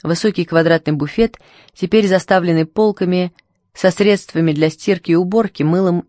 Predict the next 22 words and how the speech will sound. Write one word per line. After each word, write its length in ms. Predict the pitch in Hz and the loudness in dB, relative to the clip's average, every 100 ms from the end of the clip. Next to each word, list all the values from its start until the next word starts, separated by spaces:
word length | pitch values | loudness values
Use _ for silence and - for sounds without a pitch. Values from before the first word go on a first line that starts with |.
| - | -6
и 100 | 170 | -4
восками. 680 | 160 147 - - 123 127 - _ _ _ _ _ _ _ _ _ _ - | -2 -2 -4 -10 -10 -12 -18 _ _ _ _ _ _ _ _ _ _ -4
В 120 | 175 | 0
углу 220 | 208 247 | 4 4
были 260 | 220 226 220 | 4 2 2
беспорядочно 680 | 185 - 202 208 196 - 180 | -2 0 2 2 -2 -4 -4
свалены 440 | - 190 180 175 | 0 0 2 0
мётлы, 380 | 180 214 208 170 | 0 0 0 -2
швабры, 600 | - 180 185 170 175 175 _ _ _ _ | 0 0 2 0 -4 -6 _ _ _ _
и 80 | - | -4
кругом 360 | 180 190 214 226 | 0 2 2 2
царил 320 | 196 180 196 | 0 0 -2
всепроникающий 1000 | - - 180 175 165 147 180 175 170 - | -4 -6 -4 0 0 0 0 0 -4 -6
запах 380 | 156 156 151 143 | -2 0 -2 -8
карболки. 760 | - 151 135 127 120 - 127 127 _ _ - | -6 -4 -4 -6 -8 -12 -14 -16 _ _ -10
«Тсс!» 400 | - - - - _ | -6 -6 -8 -14 _
прошептала 540 | - - - - 143 139 | -8 -8 -6 -2 0 2
она, 160 | 151 | 0
яростно 440 | 156 156 147 - 143 | 0 0 0 -2 -6
сжимая 360 | 143 151 147 | -4 -2 0
мою 200 | 143 143 | 0 0
руку. 320 | 156 139 131 | 0 -4 -6